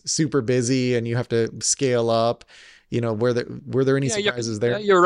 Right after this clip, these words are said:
Speaker 2: right. I mean, uh, Black Friday is always, uh, like, a
Speaker 1: Yeah.
Speaker 2: huge volume. And every, every year we, uh, but we've built it now. Every year we're ready on Black Friday, eh? So we have a
Speaker 1: Yeah.
Speaker 2: team and we'll, uh, we're ready to go. But nothing happens because we,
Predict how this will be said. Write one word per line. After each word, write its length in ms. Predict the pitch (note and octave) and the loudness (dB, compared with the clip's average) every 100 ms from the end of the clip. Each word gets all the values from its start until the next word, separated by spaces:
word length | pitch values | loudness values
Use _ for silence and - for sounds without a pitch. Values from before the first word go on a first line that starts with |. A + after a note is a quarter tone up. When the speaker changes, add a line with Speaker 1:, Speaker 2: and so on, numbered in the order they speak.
| F#3+ | 4
Speaker 2:
right. 140 | C#3+ | 2
I 40 | C#3 | -4
mean, 180 | D3+ D#3 | -4 -6
uh, 140 | D3 | -4
Black 240 | C3 D3 - | 2 2 2
Friday 440 | D3+ D#3+ C3+ A#2+ | 2 2 2 0
is 100 | B2+ | -2
always, 480 | C#3+ D3 C3+ B2+ - | -4 0 0 0 -2
uh, 140 | B2 B2 | -4 -2
like, 100 | B2 | 0
a 40 | |
Speaker 1:
Yeah. 160 | A#2 G#2+ | -2 -2
Speaker 2:
huge 260 | F3+ E3+ - | -2 -2 0
volume. 460 | C3 C#3+ A2+ B2+ - - - - - - | 0 0 -6 -14 -20 -20 -20 -20 -20 -12
And 120 | C3+ D#3+ | -2 -2
every, 160 | E3 - | -2 -2
every 260 | E3 D#3 | -2 -2
year 240 | C#3+ D3+ C#3 | -2 0 0
we, 140 | B2+ B2 - F3 - E3 G3+ A3 | 0 -4 -6 -16 -20 -20 -18 -6
uh, 160 | D#3+ | -4
but 160 | C#3+ C#3 C3 | -4 -6 -6
we've 180 | D#3 - | -8 -4
built 200 | F3 G3 | -2 -2
it 100 | C#3+ | -2
now. 240 | D3 D#3+ C3 | -2 -2 0
Every 240 | F3 E3 | 0 0
year 200 | D#3+ E3+ | -2 -2
we're 220 | C#3+ C3 C3 | 0 2 4
ready 180 | D#3+ D#3 - | 4 0 -4
on 160 | C3 | -4
Black 200 | B2+ A#2+ | 0 0
Friday, 320 | - C3 A2+ G2 | 2 0 0 -4
eh? 40 | F3+ | -4
So 140 | C3 | -2
we 120 | C3 B2 | -2 -2
have 120 | A#2+ | -4
a 40 | A#2+ | -4
Speaker 1:
Yeah. 140 | A#2+ | -2
Speaker 2:
team 340 | C3+ C3 B2+ | -2 -2 -4
and 180 | A#2+ A#2 | -6 -6
we'll, 160 | A#2 A#2 | -4 0
uh, 220 | C#3 E3 B2 | -2 -2 -8
we're 140 | A#2+ C3 | -4 -4
ready 80 | A#2+ | -2
to 100 | B2 | -2
go. 120 | C#3 | -2
But 140 | B2+ - - - - - | -2 -8 -20 -20 -20 -8
nothing 260 | C#3 E3 D3 | -4 -2 0
happens 440 | C3 F#3+ G#2+ G#2+ | 0 0 -6 -10
because 280 | - A#2+ C3 | -8 -6 -4
we, 200 | C3 C3 | -4 -4